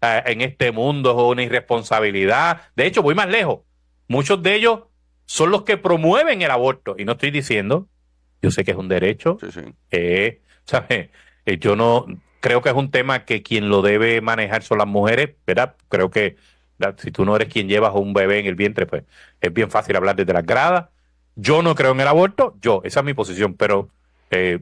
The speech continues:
Speaker 1: no, no tengo problemas con que alguien sí crea en eso, pues eso,
Speaker 2: Pero si crees en
Speaker 1: ¿verdad?
Speaker 2: el derecho a abortar.
Speaker 1: Creo en el derecho a abortar, sí, creo que sí, es que, pero yo no lo haría, pero creo que el que, que tienen ese derecho, fantástico. Pero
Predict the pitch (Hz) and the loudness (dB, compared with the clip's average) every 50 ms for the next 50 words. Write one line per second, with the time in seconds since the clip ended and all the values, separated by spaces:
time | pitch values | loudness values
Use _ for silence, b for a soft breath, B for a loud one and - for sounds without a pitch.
0 | - - 113 104 101 110 120 131 139 123 113 107 117 127 160 156 165 170 165 160 | -8 -6 -4 0 2 2 2 2 0 0 -2 -2 -2 0 0 0 -2 0 0 2
1 | 151 151 180 214 254 220 - - 180 - - 110 104 120 143 156 160 147 135 - | 2 2 2 0 0 -2 -2 -4 -4 -2 0 0 0 0 0 -2 -4 -4 -2 -4
2 | 156 147 170 165 180 190 196 226 254 - 370 - - 135 120 123 135 151 135 - | -2 0 0 0 0 2 0 0 0 0 0 0 0 2 0 0 0 -2 -4 -6
3 | - 143 135 143 151 180 196 196 127 - 139 110 120 110 120 139 - - 135 127 | -8 -10 -6 -2 -2 0 0 0 0 0 0 0 -2 -8 -10 -8 -4 -4 -4 -4
4 | 120 104 - - 69 - _ _ _ _ _ _ _ _ _ _ _ _ _ _ | -4 -6 -8 -10 -12 -12 _ _ _ _ _ _ _ _ _ _ _ _ _ _
5 | _ _ _ _ _ - 160 160 185 196 208 214 196 180 165 165 - 196 190 196 | _ _ _ _ _ -2 0 2 2 2 2 2 2 2 0 2 2 2 0 0
6 | 190 - - 202 - - 202 185 - 214 214 - 320 - - - 254 240 - - | -2 -4 -8 -6 -4 -6 -4 0 0 0 0 0 -2 -2 -2 -4 -4 -4 -2 -2
7 | 208 156 - - 113 113 110 - 131 165 208 240 220 - - 107 110 147 180 240 | -2 -2 0 0 0 0 2 2 2 2 2 2 0 -2 -8 -4 0 0 2 4
8 | 277 262 262 254 247 277 302 285 254 240 - - 135 123 123 127 - 127 180 202 | 4 4 4 4 2 2 2 2 2 0 0 0 -2 -2 0 0 0 -2 0 0
9 | 214 156 - 139 - _ _ - - 120 - 135 147 175 190 160 190 185 143 123 | -2 -4 -4 -6 -8 _ _ -6 -6 -4 -2 -2 -2 -2 0 0 0 2 0 0
10 | 107 - 104 107 107 104 147 139 143 117 - - - B B B B B B - | -2 -2 -2 -2 0 0 -2 -2 -4 -6 -10 -10 -12 B B B B B B 2
11 | 214 220 208 220 - _ | 2 2 2 0 -6 _